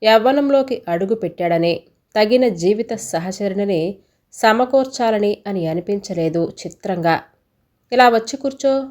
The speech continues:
మార్ధవంగా అన్నాడు. వచ్చి ఎదురుగా ఉన్న కుర్చీలో కూర్చున్నాడు మురళి. అతనికేమిటో ఇబ్బందిగా ఉంది.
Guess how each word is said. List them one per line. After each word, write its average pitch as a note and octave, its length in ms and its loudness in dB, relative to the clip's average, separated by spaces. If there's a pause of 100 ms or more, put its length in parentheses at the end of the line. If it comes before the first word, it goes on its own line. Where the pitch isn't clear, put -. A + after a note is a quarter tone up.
మార్ధవంగా G3 720 -4
అన్నాడు. E3 560 0 (500)
వచ్చి G3 520 0 (240)
ఎదురుగా B3+ 440 4
ఉన్న B3 220 -2
కుర్చీలో G#3 540 -8
కూర్చున్నాడు G#3 540 -8
మురళి. E3 500 -2 (540)
అతనికేమిటో G3+ 840 0
ఇబ్బందిగా G3 580 -6
ఉంది. E3 460 -4